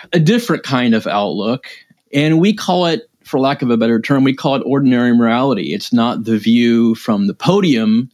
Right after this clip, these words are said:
but it's the view from your backyard garden, your local library. Uh, and it takes a much wider view about what's important in life. It says life isn't just about shaping the revolutions of your time or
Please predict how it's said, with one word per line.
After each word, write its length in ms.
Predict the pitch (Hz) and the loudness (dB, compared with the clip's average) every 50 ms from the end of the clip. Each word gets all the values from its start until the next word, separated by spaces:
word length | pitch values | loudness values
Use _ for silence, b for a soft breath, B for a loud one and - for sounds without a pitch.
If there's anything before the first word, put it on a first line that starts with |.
| b b b b b b b _ | b b b b b b b _
but 160 | - 123 123 | -4 -2 -2
it's 160 | 127 120 - - | -2 -4 -4 -4
the 140 | 131 117 | -4 -4
view 520 | 107 104 120 127 127 123 123 120 120 120 113 | -2 0 0 2 2 2 2 2 2 0 -2
from 520 | - - 123 113 107 107 107 107 107 98 | -4 -4 -2 0 0 2 2 2 2 0
your 180 | 95 104 110 98 | 0 -2 -4 -2
backyard 580 | - 110 107 107 - - 104 95 90 92 - | -2 -4 -4 -4 -6 -6 -6 -6 -6 -6 -2
garden, 720 | - 139 143 151 151 151 151 147 143 139 139 135 131 131 123 | -2 0 0 2 2 2 0 0 0 0 0 2 2 2 2
your 160 | 110 110 104 | 2 0 0
local 320 | 104 104 107 - 92 98 | -2 -4 -6 -6 -6 -2
library. 920 | 104 113 123 127 120 113 120 120 120 120 120 113 113 113 113 113 113 110 b b b b b b b b b - | -2 0 0 0 -2 0 0 0 2 2 2 2 2 2 0 0 -2 -4 b b b b b b b b b -8
Uh, 180 | - 107 110 - | -4 -4 -2 0
and 100 | - 151 | 0 -2
it 140 | 175 151 151 | -2 -2 -6
takes 320 | - - 226 247 226 - - | -4 -2 -2 -2 0 0 0
a 40 | |
much 440 | 175 160 160 165 175 185 175 - - | 0 2 2 2 0 0 -2 -2 -2
wider 640 | 139 127 127 135 135 143 151 156 147 147 143 139 123 | -2 0 2 2 0 0 0 0 0 0 0 0 0
view 840 | 107 113 113 113 127 147 160 160 139 110 95 92 98 101 113 131 127 _ | 0 2 2 2 4 4 4 2 2 0 0 -2 -4 -6 -6 -8 -10 _
about 300 | - 110 110 104 - - | -4 -2 -2 -2 -2 -2
what's 240 | 113 117 107 - - | -2 -4 -4 -2 -2
important 440 | 117 110 117 - 151 151 95 - 113 | -2 -2 0 0 -2 0 0 -2 -2
in 60 | 101 | -4
life. 280 | 98 80 90 95 - - | -4 -6 -8 -10 -10 -10
It 80 | - | -10
says 360 | - - 135 123 117 113 110 120 | -6 -4 -4 -2 -2 -4 -2 -2
life 380 | 127 127 165 208 220 208 - | -2 -2 0 0 -2 0 0
isn't 280 | 160 165 139 156 123 127 | -2 0 0 0 -2 0
just 280 | - 143 147 143 - | 0 -2 -2 -2 -2
about 460 | - 139 120 117 123 120 120 120 - - | -2 -2 0 0 0 0 -2 -4 -4 -6
shaping 640 | - - 139 131 131 127 - 135 123 120 123 120 110 | -6 -4 -2 -2 -2 -2 -2 -2 0 0 0 0 0
the 100 | 110 113 | 0 0
revolutions 800 | 113 113 107 107 110 107 107 104 107 - - 104 101 98 95 | 0 0 0 0 0 0 0 -2 -4 -6 -10 -10 -10 -10 -10
of 160 | - 104 - - | -12 -16 -16 -14
your 140 | - - | -16 -14
time 600 | - - - 165 165 160 160 156 151 147 139 120 | -6 -4 -2 -2 0 0 -2 -2 -2 0 0 0
or 200 | 107 110 104 113 | 0 -2 -4 -6